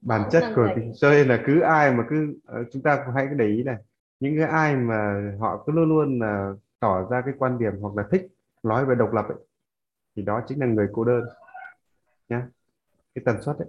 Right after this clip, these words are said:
Speaker 1: phát hiện ra tần suất ấy. Đấy, cho nên những cái người mà cứ thích độc lập là mình phải chứng minh bản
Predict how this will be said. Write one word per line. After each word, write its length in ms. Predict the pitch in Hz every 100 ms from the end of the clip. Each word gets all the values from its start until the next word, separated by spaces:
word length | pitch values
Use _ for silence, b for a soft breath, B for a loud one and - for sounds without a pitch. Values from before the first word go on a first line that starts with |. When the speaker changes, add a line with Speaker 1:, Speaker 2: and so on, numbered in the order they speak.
| -
Speaker 1:
phát 80 | 135
hiện 120 | 139 113
ra 100 | 113
tần 160 | 110 104
suất 140 | 131
ấy. 80 | 143 - _ _ _ _ _ _ -
Đấy, 100 | 110
cho 80 | 131
nên 180 | 127 113
những 120 | 127
cái 100 | 151
người 200 | 139 113
mà 80 | 101
cứ 80 | 139
thích 120 | 202 165
độc 180 | 110
lập 160 | 107 101 -
là 300 | 101 98 98 - _ _ _
mình 180 | 123 127
phải 80 | 113 -
chứng 160 | 143
minh 180 | 170 165
bản 160 | 131